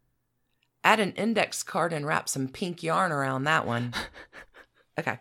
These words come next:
Speaker 2: Gotcha.
Speaker 1: But just to set the stage of his popularity in the nineteen forties,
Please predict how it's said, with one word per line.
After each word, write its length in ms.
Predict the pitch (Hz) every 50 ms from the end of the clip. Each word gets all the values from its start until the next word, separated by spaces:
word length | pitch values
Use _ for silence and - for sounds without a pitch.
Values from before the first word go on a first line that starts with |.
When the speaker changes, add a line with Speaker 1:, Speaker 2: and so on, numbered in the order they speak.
| _ _ _ _ _ _ - _ -
Speaker 2:
Gotcha. 300 | 190 180 - - 151 - _ _ _ _ _ _ _ -
Speaker 1:
But 200 | 269 240 - 196
just 260 | - 254 311 302 -
to 80 | - 349
set 220 | - - 247 220 -
the 60 | -
stage 320 | 190 - - 180 175 170 165
of 80 | 160
his 140 | 160 156 151
popularity 720 | - - 156 143 - 147 147 147 139 139 151 151 147 147 151
in 80 | 143
the 60 | 135
nineteen 360 | 127 123 113 120 - 143 135 131
forties, 480 | - 127 131 135 135 147 143 - -